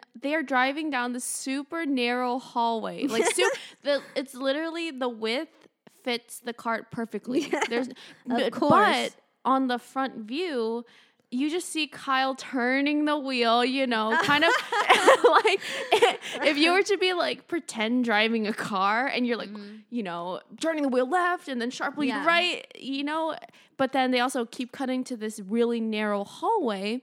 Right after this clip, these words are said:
Speaker 2: Mm-hmm.
Speaker 1: Kyle, my man, what is wrong? Like,
Speaker 2: Learn to drive, dude.
Speaker 1: like, yeah.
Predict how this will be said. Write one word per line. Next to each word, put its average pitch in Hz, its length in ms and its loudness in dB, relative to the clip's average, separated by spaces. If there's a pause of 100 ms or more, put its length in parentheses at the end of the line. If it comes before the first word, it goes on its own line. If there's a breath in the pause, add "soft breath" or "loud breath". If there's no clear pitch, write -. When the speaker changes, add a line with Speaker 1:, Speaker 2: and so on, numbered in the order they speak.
Speaker 2:
Mm-hmm. 220 880 -4
Speaker 1:
Kyle, 349 540 -6
my 240 140 -6
man, 277 500 -4
what 285 160 0
is 320 160 -6
wrong? 302 240 -4
Like, 262 500 -2 (460 loud breath)
Speaker 2:
Learn 233 200 -6
to 349 120 -6
drive, 285 320 -2
dude. 196 220 -2
Speaker 1:
like, 277 160 -2
yeah. 247 440 2